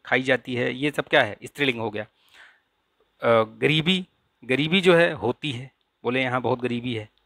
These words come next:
तो ये गरीबी होती है, यानी कि यहाँ भी आपको स्त्रीलिंग का वो, अ, भाव आ रहा है। लेकिन गुलाब दिया जाता है, गुलाब लाल होता है, ठीक है, इस तरीके से जो है उसमें पुल्लिंग शब्द का, अ, भे-, अ, भाव आ रहा है।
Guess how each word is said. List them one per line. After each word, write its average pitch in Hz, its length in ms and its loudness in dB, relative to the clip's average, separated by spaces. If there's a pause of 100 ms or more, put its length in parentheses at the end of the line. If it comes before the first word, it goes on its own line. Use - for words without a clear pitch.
(400)
तो 135 80 -2
ये 147 140 4
गरीबी 135 320 0
होती 127 320 2
है, 139 160 -6 (400)
यानी 135 160 -2
कि 139 100 -4
यहाँ 135 200 2
भी 151 160 0
आपको 139 460 -2
स्त्रीलिंग 139 400 -6
का 131 200 0
वो, 123 440 0 (260)
अ, 107 200 -6
भाव 117 340 4
आ 127 80 6
रहा 127 160 -2
है। 113 80 -10 (520)
लेकिन 160 220 -6
गुलाब 147 300 6
दिया 143 240 0
जाता 113 280 -2
है, 104 240 -18 (320)
गुलाब 131 400 2 (800)
लाल 127 220 6
होता 110 260 -4
है, 104 200 -16 (400)
ठीक 151 140 -16
है, 131 160 -8
इस 135 120 -12
तरीके 135 260 4
से 143 260 -4 (120)
जो 131 160 2
है 147 120 6
उसमें 165 340 -6
पुल्लिंग 143 400 0 (120)
शब्द 113 200 -12
का, 147 160 -2 (680)
अ, 107 140 -2
भे-, 120 220 0
अ, 123 220 -2
भाव 117 260 6
आ 107 60 4
रहा 101 120 -2
है। 104 120 -16